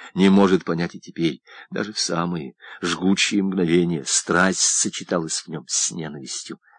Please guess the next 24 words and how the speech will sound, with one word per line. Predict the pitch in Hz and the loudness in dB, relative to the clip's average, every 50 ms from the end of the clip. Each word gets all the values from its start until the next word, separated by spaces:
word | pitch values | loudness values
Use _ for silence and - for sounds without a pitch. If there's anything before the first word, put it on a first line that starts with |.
| _ - _ _ _ | _ -20 _ _ _
Когда | - - 101 101 101 123 127 131 131 | -10 -8 -6 -4 0 0 2 4 4
он | 131 123 107 | 2 2 0
притворялся | - 104 - 107 104 113 120 123 110 - - 117 107 - _ _ _ - - - _ | -2 -4 -2 0 2 4 4 4 2 0 -2 -4 -4 -6 _ _ _ -20 -20 -20 _
спящим, | - - - - 165 - 117 - - - - - 73 - - _ | -8 -8 -4 0 0 2 2 0 -2 -6 -8 -8 -8 -10 -12 _
Каэтана | - 87 85 85 - - 101 107 92 87 | -6 -4 -4 -4 -4 -4 -4 -4 -2 -4
говорила | 85 80 80 87 95 92 | -4 -4 -4 -2 -2 -4
ему | 90 87 87 87 | -4 -4 -4 -6
слова | - - - - 92 87 | -6 -8 -6 -8 -8 -8
любви. | 82 - - - 73 76 69 - _ _ _ _ _ _ _ _ _ _ _ _ _ _ _ _ | -8 -12 -14 -16 -16 -16 -16 -16 _ _ _ _ _ _ _ _ _ _ _ _ _ _ _ _
Он | - 78 80 82 80 73 | -4 -2 0 0 0 -2
же | 65 67 65 | -6 -8 -8
даже | 67 78 78 71 67 67 65 | -4 -4 -4 -4 -4 -8 -10
мёртвый | 64 65 69 76 92 113 120 113 - - _ - 90 95 90 78 | -10 -8 -2 2 4 6 6 4 4 0 _ -6 -4 -2 -2 -2
не | 73 71 80 82 | -4 -8 -10 -12
в | - - | -10 -12
силах | - - - 92 82 76 71 - - | -12 -10 -10 -8 -8 -8 -6 -6 -6
сказать, | - - - - 69 69 73 - | -6 -4 -6 -8 -8 -8 -8 -8
что | - - - - - 76 | -10 -12 -10 -8 -8 -8
любил | 65 - 71 67 69 - - 67 62 - | -8 -10 -14 -18 -18 -16 -14 -14 -14 -12
её. | 64 58 58 64 65 - _ _ _ _ _ _ _ _ _ _ _ _ _ | -14 -12 -12 -12 -14 -14 _ _ _ _ _ _ _ _ _ _ _ _ _
Он | - 67 - - - _ - - | -16 -16 -16 -16 -18 _ -16 -4
плакал | 78 92 120 127 - - - 127 117 104 - _ _ - | 2 4 4 4 2 0 -4 -6 -6 -6 -8 _ _ -8
над | - 107 107 98 95 95 | -6 -6 -4 -4 -6 -6
ней | 90 92 101 95 87 - _ | -4 -2 -2 -4 -4 -8 _